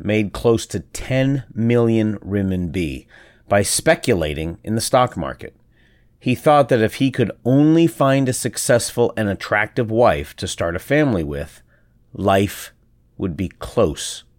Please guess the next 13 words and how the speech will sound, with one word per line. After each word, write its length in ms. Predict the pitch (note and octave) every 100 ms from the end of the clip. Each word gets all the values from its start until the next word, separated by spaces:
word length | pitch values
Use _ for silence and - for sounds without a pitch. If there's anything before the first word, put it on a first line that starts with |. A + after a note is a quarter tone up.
| -
to 120 | -
perfection. 680 | - E2 - F2 - - B1 _ _ _ _ _ - - - -
He 140 | D3
purchased 460 | C#3 D#3+ D#3 E3+ -
the 80 |
platform's 640 | E3 D#3 D3 C#3+ C#3+ C#3+ C#3
highest 640 | - - A#2+ C3 C#3 -
tier 300 | - C#3 C#3
of 100 | C#3
V 200 | G#2+ B2
I 140 | A#2+ A#2+
P 200 | A#2+ B2+
services 760 | - A2 F2 D#2+ - E2 E2+